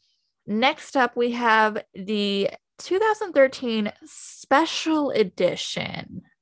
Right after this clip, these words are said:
Now, this is a Yasmin and Chloe joint once again. And these are kind of like, not,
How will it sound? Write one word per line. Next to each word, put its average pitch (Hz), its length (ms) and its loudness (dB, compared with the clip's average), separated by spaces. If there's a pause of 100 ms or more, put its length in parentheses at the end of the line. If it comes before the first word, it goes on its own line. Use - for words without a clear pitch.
(540)
Now, 208 420 6
this 233 360 4
is 349 480 0
a 208 540 0
Yasmin 190 560 -2
and 330 120 -10
Chloe 185 680 0 (300)
joint 156 520 -6
once 170 220 -2
again. 151 440 -2
And 202 120 2
these 220 140 4
are 233 60 6
kind 220 380 0
of 220 120 4
like, 208 400 4 (1900)
not, 339 300 -4